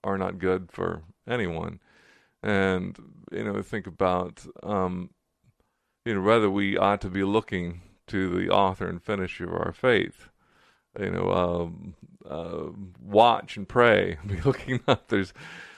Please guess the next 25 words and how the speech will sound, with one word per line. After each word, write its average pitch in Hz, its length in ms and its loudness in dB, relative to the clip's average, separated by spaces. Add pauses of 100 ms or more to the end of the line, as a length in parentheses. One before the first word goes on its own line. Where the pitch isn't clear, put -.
(280)
and, 110 180 0
um, 98 360 0 (180)
there 110 160 0
are 101 60 0
so 104 180 -2
many 98 160 -2
things 104 320 -4
in 92 100 -6
Scripture 95 480 -4
that 92 200 -6
tell 92 320 0
us - 240 -8
where 98 380 -2
to 95 120 -2
look. 98 400 2 (520)
And 101 440 -2
I'm 98 140 -2
gonna 95 260 -2 (280)
just 98 140 -8
share 104 220 0
one 95 160 -2
more 95 220 0
'cause - 160 -12
I 92 60 -6
can. 95 420 -6